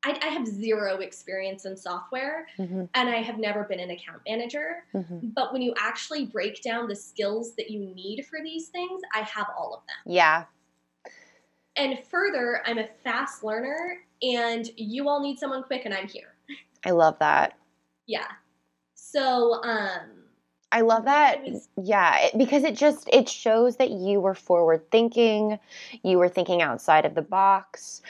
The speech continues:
Speaker 2: which is so important, especially if you're stuck in a position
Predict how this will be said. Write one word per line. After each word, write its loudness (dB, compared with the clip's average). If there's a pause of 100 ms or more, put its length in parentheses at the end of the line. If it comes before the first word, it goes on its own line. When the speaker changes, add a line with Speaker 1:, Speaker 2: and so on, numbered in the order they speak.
(180)
Speaker 2:
which 4
is 4
so 2
important, 2
especially 0
if 2
you're 6
stuck 0
in 2
a 0
position 0